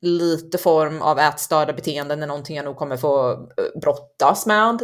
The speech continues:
Eh, speciellt i perioden jag mår väldigt dåligt. Men så är det med alla mina destruktiva beteenden som jag haft genom åren. Mår jag dåligt så har jag mycket lättare att falla tillbaka i dem och hamna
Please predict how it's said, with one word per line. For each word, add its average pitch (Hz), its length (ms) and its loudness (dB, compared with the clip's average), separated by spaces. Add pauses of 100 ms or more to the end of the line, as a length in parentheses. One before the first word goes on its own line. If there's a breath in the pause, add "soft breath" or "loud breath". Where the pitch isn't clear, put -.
Eh, 190 120 0
speciellt - 320 -4
i - 40 -18
perioden 139 360 -4
jag 131 120 -12
mår 139 100 -10
väldigt 143 200 -8
dåligt. 160 480 -4
Men 170 80 -6
så 175 100 0
är 170 80 2
det 165 80 0
med 156 140 -8
alla 151 260 0
mina 185 540 -2 (600 soft breath)
destruktiva 208 580 -2
beteenden 208 520 0
som 208 80 -6
jag 202 80 -2
haft 180 240 0
genom 180 220 -4
åren. 180 260 -2
Mår 170 220 -2
jag 156 120 0
dåligt 175 560 0
så 139 340 0 (1300 loud breath)
har 175 140 4
jag 175 100 4
mycket 185 360 2
lättare - 340 -2
att 143 60 -4
falla 123 180 -2
tillbaka 143 580 0
i 139 160 2
dem 135 260 -2
och 151 100 -6
hamna 131 580 -4